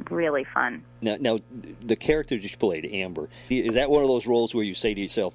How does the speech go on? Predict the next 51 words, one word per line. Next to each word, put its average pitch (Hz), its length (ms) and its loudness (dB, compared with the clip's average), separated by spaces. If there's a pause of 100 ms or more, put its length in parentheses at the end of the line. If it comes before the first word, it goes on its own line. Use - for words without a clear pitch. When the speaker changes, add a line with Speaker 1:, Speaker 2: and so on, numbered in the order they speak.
Speaker 2:
"I 104 100 0
want 104 280 2
that 87 180 -2
role, 87 240 -2
I 87 40 -8
gotta 113 260 2
have 104 240 4
that - 120 2
role," 143 140 6
or 107 300 0
were 139 100 6
you 139 160 0
just 123 320 0
in 117 160 -2
general 120 340 2
going 117 300 0
for 95 300 0 (100)
a-, 107 220 -2 (240)
any 107 220 -2
part, 110 440 2
or 90 140 -2
how 95 180 0
did 95 180 -6
that 311 140 4
Speaker 1:
It's - 80 -10
Speaker 2:
work? 233 160 -2
Speaker 1:
definitely 269 760 4
a 202 340 6
role 202 280 6
that 190 220 2
I 180 140 2
read 175 340 4
and 185 160 2
I 175 180 0 (100)
said, 170 240 6
"Oh, 202 200 8
I 196 140 4
know 190 120 0
exactly 165 480 2
who 170 140 0
this 147 180 -2
person - 340 -4
is." - 200 -2 (580)
And 220 80 6
it's 226 140 -2 (100)
so 254 180 8
funny, 254 280 4
whenever 185 400 4
that 254 180 4
happens 196 580 2 (280)
i-, - 120 -2